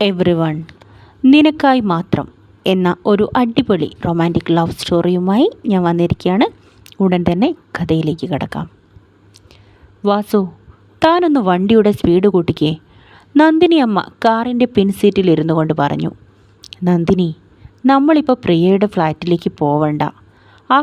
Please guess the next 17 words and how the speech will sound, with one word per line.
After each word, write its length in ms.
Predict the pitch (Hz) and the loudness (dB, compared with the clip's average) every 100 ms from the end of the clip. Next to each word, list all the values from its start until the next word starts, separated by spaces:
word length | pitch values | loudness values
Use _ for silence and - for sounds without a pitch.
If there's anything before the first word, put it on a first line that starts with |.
| 294 | 2
കൊച്ചും 320 | 269 240 294 269 | 0 2 4 6
നീയും 240 | 240 240 208 | 6 6 4
ആയിട്ട് 300 | 196 196 190 - - | 2 0 -2 -2 -4
അത്ര 240 | 240 330 285 | 0 2 2
രസത്തിലല്ലല്ലോ." 840 | 214 - 240 277 202 190 220 185 175 165 _ - - - - - | 2 0 0 2 2 2 0 0 -4 -10 _ -20 -20 -20 -6 2
വാസുവിൻ്റെ 580 | 285 320 349 370 370 359 320 | 4 2 2 2 4 2 2
വാക്കുകളൊന്നും 760 | 240 240 254 247 247 208 214 180 - 180 | 2 0 0 0 0 0 -2 -4 -6 0
നന്ദിനി 380 | 180 175 208 185 | 0 2 0 2
കേട്ടില്ല. 380 | 160 147 165 160 160 - - - - - - - - - 262 | 0 0 0 0 -2 -4 -20 -20 -20 -16 -16 -16 -20 -4 0
അവരുടെ 440 | 269 311 311 311 302 - | 2 2 2 0 -2 0
കാറ് 360 | 190 170 175 180 - - - _ _ - | 0 0 -4 -8 -12 -20 -20 _ _ 0
പ്രിയയുടെ 560 | 311 320 339 330 330 320 320 | 2 2 2 2 2 0 0
ഫ്ലാറ്റിനടുത്തേക്ക് 960 | 240 214 226 262 247 196 190 196 190 170 | 0 0 0 2 4 2 0 -2 0 -4
എത്താനായിരുന്നു. 840 | - 190 196 165 151 151 160 160 160 - _ _ _ - - - | -2 -4 0 -2 -2 -4 -4 -4 -6 -10 _ _ _ -20 -8 0
ഇതേ 220 | 330 339 415 440 | 2 4 2 2
സമയം 420 | 392 370 349 320 247 - - | 2 4 2 0 -2 -8 -8
ഫ്ലാറ്റിൽ 560 | - 233 226 240 262 | 0 0 0 -2 0